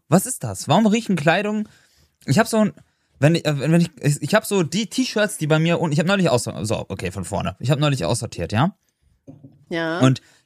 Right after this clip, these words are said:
Speaker 1: die T-Shirts, die ich aussortiert habe, die halt unten waren, die ich nie angezogen habe, die haben so nach Schrank so gerochen. Was, was ist das
Speaker 2: Ja,
Speaker 1: eigentlich?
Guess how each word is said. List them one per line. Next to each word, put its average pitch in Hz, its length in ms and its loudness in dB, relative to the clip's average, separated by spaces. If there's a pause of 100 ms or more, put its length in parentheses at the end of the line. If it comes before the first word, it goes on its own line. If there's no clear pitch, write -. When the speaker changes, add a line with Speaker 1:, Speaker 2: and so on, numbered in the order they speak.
Speaker 1:
die 202 140 -2
T-Shirts, 190 640 -2
die 139 100 -2
ich - 180 -8 (100)
aussortiert 135 500 0
habe, 113 240 -2
die 120 120 2
halt 127 160 0
unten 185 360 2
waren, 131 340 2
die 127 80 -4
ich 117 100 -4
nie 143 140 2
angezogen 107 520 -2
habe, 107 340 0 (580)
die 123 80 2
haben 165 80 2
so 185 80 4
nach 143 120 2
Schrank - 440 -2 (220)
so 104 180 -2 (220)
gerochen. 95 600 -2 (840)
Was, 156 200 2
was 214 140 -2
ist 175 160 -12
das - 160 -4
Speaker 2:
Ja, - 40 -14
Speaker 1:
eigentlich? 92 640 -4